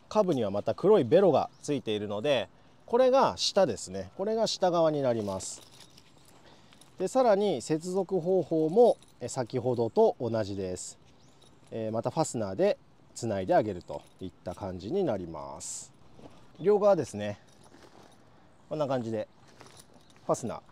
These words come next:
かかりましたので、これでまたね、上げていきます。えー、先ほどまではここのね、クリップを使っておりましたけれども、このトンネルに関しては、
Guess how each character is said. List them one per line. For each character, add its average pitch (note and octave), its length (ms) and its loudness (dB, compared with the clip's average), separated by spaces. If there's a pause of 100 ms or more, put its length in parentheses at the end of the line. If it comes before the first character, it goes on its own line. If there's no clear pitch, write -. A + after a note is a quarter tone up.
(140)
か A#2+ 120 -10
か C3 120 -2
り C#3 100 -2
ま C3+ 140 -2
し - 80 -8
た F#2 160 -8
の D2+ 120 -14
で、 A#2 220 -2 (560)
こ - 40 -8
れ G#3+ 40 -2
で G#3+ 60 2
ま F#3 120 -4
た F3+ 120 -2
ね、 F#3 200 0 (1800)
上 B2 80 -4
げ A2+ 120 -2
て A2 100 -4
い G2 60 -4
き F#2+ 100 -10
ま E2+ 180 -10
す。 - 220 -18 (1500)
え D#3+ 80 0
ー、 D#3 40 2
先 G3+ 280 -2
ほ D#4 160 -2
ど E4+ 100 -2
ま E4+ 160 -2
で A#3 120 4
は C3 400 2 (960)
こ G#3 140 -2
こ B3+ 100 2
の B3+ 140 2
ね、 B3+ 240 0 (100)
ク C4 120 -2
リ D#4+ 80 2
ッ F4 40 -2
プ A#3 220 -2
を D#3+ 100 2
使 - 180 -6
っ F#3+ 60 0
て - 160 -8
お C#3 60 -2
り C3+ 80 -4
ま C#3 120 -4
し - 60 -16
た A#2+ 120 -8
け - 100 -8
れ G#2+ 120 -4
ど G2+ 120 -8
も、 C3 400 -4 (480)
こ A#3+ 80 -4
の C4+ 120 0
ト B3+ 160 -2
ン C4+ 140 -2
ネ C4+ 140 0
ル C4 80 -4
に C4+ 120 -4
関 B3+ 280 -2
し - 80 -14
て A3+ 80 0
は、 A#3 340 -2